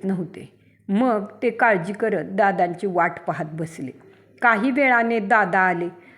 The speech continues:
त्यांनी दादांना सगळा प्रसंग सांगितला. वसंतदादा म्हणाले, "काळजी करू नका, तुम्ही पहिलं जेवण करा, मग आपण बघू, काहीतरी करू याबद्दल."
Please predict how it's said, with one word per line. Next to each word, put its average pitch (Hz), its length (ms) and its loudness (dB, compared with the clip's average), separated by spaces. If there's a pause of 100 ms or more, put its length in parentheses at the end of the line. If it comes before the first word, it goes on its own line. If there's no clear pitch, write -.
(180)
त्यांनी 196 320 0
दादांना 202 640 0 (140)
सगळा 240 400 2
प्रसंग 202 440 -2
सांगितला. 147 500 -6 (480)
वसंतदादा 233 680 2
म्हणाले, 180 480 -2 (460)
"काळजी 240 320 4
करू 214 260 0
नका, 170 300 -4 (400)
तुम्ही 220 200 0
पहिलं 226 400 2
जेवण 226 460 0
करा, 190 300 -2 (800)
मग 262 260 0
आपण 277 400 2
बघू, 233 240 2
काहीतरी 202 580 2
करू 240 360 2
याबद्दल." 151 580 -2